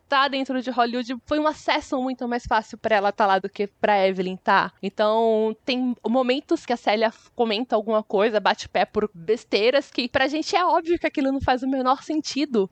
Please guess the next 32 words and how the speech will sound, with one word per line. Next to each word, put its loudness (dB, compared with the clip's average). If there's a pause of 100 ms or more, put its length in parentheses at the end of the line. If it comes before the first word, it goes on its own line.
mas 2
a 2
gente -6
precisa 0
também 0
ver 2
o 2
lado 0
dela, 2 (100)
e -4
aí 0
não 0
tentando -2
defender 0
a 4
Célia, 0
porque -6
eu, -2
não 2
é 4
o 2
melhor 2
personagem -2
do 0
rolê, 0
ela 2 (120)
faz -4
muita -2
coisa 0
errada 0
também, -4
mas 2